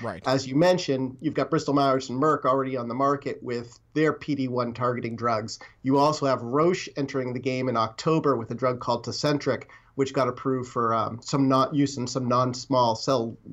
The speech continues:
Speaker 2: lung cancer patients. And now, uh, sometime next year, it's likely that we'll see Pfizer join the race with this drug, uh, avelu-, avelumab. <laughs> I always butcher the names, I
Speaker 1: Pr-,
Speaker 2: apologize.
Speaker 1: pronunciation is always, uh, kind of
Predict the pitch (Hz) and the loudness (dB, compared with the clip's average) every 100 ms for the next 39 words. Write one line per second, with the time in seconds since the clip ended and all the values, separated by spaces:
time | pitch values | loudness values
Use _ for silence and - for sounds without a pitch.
0 | 135 151 143 139 113 - 110 120 104 107 | 0 2 2 0 -4 -6 -8 -6 -8 -8
1 | 90 - - - _ 139 135 151 175 196 | -10 -12 -14 -20 _ 0 2 4 4 4
2 | 156 127 127 - _ _ _ 135 123 123 | 4 2 0 -6 _ _ _ -10 -8 -4
3 | 170 165 165 165 156 - 185 196 143 123 | -4 0 2 2 0 -2 -2 0 2 0
4 | 127 - 139 135 139 135 131 123 131 - | -4 -4 -2 0 -2 -2 -2 -4 -6 -2
5 | 139 131 - 147 170 180 143 127 120 - | -4 -2 2 4 4 2 -2 -4 -6 -12
6 | _ - 113 139 135 131 127 127 123 123 | _ -18 -6 -2 -2 -2 -2 -2 -4 -4
7 | 135 131 139 139 - 139 123 123 - - | -4 0 0 0 0 2 2 0 -10 -10
8 | - 120 117 104 135 127 147 143 135 131 | -4 -2 -2 -2 -2 2 2 2 2 -2
9 | - 120 127 175 190 165 139 117 110 123 | -6 -4 2 4 4 4 2 0 -2 -6
10 | - - - - 202 - - 226 233 - | -14 -16 -14 -4 -2 -2 -6 -8 -6 0
11 | 135 147 139 - 156 143 127 127 123 117 | 4 4 2 2 4 4 2 0 0 -2
12 | 117 110 160 120 180 165 160 156 139 143 | -2 2 2 2 2 2 2 2 2 0
13 | 135 117 110 123 110 104 101 101 - 110 | -2 -2 -2 -2 0 0 -2 -4 -6 -6
14 | 101 95 - 110 95 | -6 -8 -6 -6 -6